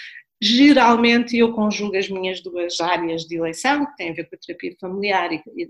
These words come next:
e depois com esta parte da sexualidade, conjugo e faço uma intervenção conjunta, porque eu acho que é o mais eficaz, porque nós não somos isto, não somos, não somos só uma parte, somos um todo, temos que ter uma, uma,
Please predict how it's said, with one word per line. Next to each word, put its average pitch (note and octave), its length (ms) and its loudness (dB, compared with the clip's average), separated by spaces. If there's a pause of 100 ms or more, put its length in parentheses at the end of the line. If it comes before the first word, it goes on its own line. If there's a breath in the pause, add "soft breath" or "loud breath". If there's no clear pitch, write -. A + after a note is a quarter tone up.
e E3+ 100 -8
depois - 300 -8
com - 140 -10
esta D#3+ 280 -10
parte D#3+ 280 -6
da D#3+ 80 -12
sexualidade, G3+ 800 -4
conjugo G3+ 720 -6
e E3+ 160 -10
faço D#3 340 -10
uma D#3+ 140 -8
intervenção E3+ 640 -10
conjunta, F#3+ 480 -8
porque G3+ 220 -8
eu G3 80 -2
acho F3+ 200 -4
que - 60 -10
é F3+ 60 -6
o F3+ 80 -10
mais F3 240 -4
eficaz, G#3 580 -2
porque A#3 180 -6
nós G#3+ 220 0
não G#3+ 140 0
somos G#3+ 360 0
isto, G3 400 -6
não F3+ 120 -6
somos, F#3 360 -4 (600 loud breath)
não F#3+ 160 -4
somos G3+ 260 -4
só G#3+ 140 2
uma G#3 200 0
parte, F#3 220 0 (200)
somos F#3+ 220 -4
um G3+ 160 -4
todo, A3+ 300 6 (220)
temos F#3 220 -4
que - 240 -10
ter F#3+ 140 0
uma, F#3 300 -4
uma, F3+ 440 -8